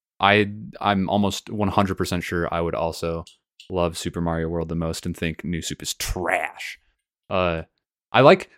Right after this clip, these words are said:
I th-, I still think the twirling mechanic in New Soup is very good, and I'm surprised, like, more platformers don't kinda copy that method, because it's, it, it does give you a little bit of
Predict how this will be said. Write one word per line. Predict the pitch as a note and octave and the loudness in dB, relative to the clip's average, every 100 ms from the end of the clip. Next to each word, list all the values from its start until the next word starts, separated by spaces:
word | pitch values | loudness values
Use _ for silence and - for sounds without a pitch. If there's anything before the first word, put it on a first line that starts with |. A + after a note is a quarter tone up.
| - | 0
I | A#2+ | 0
th-, | - - | 0 2
I | |
still | C#3+ - G#3 | 4 8 8
think | A3 G3+ - - _ _ | 8 4 2 -12 _ _
the | A#2 | 0
twirling | - - A2+ A#2 A#2+ B2 | 0 0 6 6 6 4
mechanic | B2 B2 A#2+ A#2 | 4 2 2 2
in | A2+ | 2
New | A2 A2+ | 2 2
Soup | - A2+ - - _ _ _ - | 2 0 0 -12 _ _ _ -4
is | G2+ F#2+ - - - | -2 -2 -6 -10 -6
very | G2+ G2+ G2 F#2 | 4 6 6 4
good, | F#2+ F#2+ G#2 _ _ | 4 4 2 _ _
and | F#2+ F2+ E2 - _ _ _ _ _ _ | -2 -2 -4 -10 _ _ _ _ _ _
I'm | F#2+ F#2 F2+ F2 - | 0 0 0 -4 -4
surprised, | - - F#2+ F#2 F2+ F#2 | -6 -2 2 2 2 -2
like, | E2+ | -4
more | F2+ F2+ F2 | -4 -4 -6
platformers | - F2+ - F#2 F2+ E2+ - _ _ _ _ | 0 -2 0 -4 -4 -6 -12 _ _ _ _
don't | F2 E2 | -8 -6
kinda | - F2+ E2+ | -4 -4 -2
copy | - E2 F2 | -2 -2 -2
that | E2+ E2+ | -4 -6
method, | F2 E2+ F2+ - _ _ _ _ _ _ | -6 -6 -8 -8 _ _ _ _ _ _
because | - F2 E2+ | -6 -6 -2
it's, | G2+ - - - | -4 -6 -8 -2
it, | A2 | 2
it | A#2+ | 6
does | B2+ A2+ | 6 6
give | A#2+ | 4
you | A2 G#2 | 6 4
a | |
little | G2+ F#2+ | 4 2
bit | F#2 | 2
of | E2+ | -2